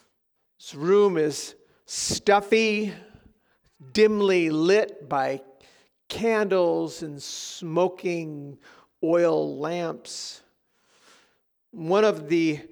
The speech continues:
people steps out of the shadows, and one by one,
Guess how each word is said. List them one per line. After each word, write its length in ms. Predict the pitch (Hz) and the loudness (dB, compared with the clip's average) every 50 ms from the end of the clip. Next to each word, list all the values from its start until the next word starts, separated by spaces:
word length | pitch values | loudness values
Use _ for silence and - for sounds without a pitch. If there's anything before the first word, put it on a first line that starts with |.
| - _ _ _ _ _ _ _ _ _ _ _ | -20 _ _ _ _ _ _ _ _ _ _ _
people 680 | - 208 220 220 214 185 170 160 151 147 151 165 202 - - _ _ _ _ _ _ _ _ _ _ _ _ _ _ _ _ _ _ _ _ _ _ _ _ | -2 -2 -2 -2 0 2 2 2 2 0 -4 -10 -14 -18 -20 _ _ _ _ _ _ _ _ _ _ _ _ _ _ _ _ _ _ _ _ _ _ _ _
steps 400 | - - - - 185 165 - - | -18 -16 -6 -4 -4 -4 -2 -2
out 180 | 175 165 165 160 | 0 0 2 0
of 120 | 147 135 | -2 -4
the 200 | 135 127 123 117 - - - - | -4 -6 -6 -8 -10 -20 -20 -16
shadows, 840 | - - - - 202 175 185 180 175 151 135 123 123 165 - - | -12 -12 -4 -2 0 0 0 -2 -2 -2 -4 -6 -8 -10 -16 -18
and 160 | 185 180 170 170 | -20 -20 -20 -10
one 260 | 165 175 185 180 170 | -8 -6 -6 -6 -4
by 200 | 156 165 156 147 | -4 -4 -4 -4
one, 640 | 143 147 160 165 165 156 143 139 135 135 135 135 | -4 -4 -4 -6 -4 -6 -8 -10 -14 -18 -20 -20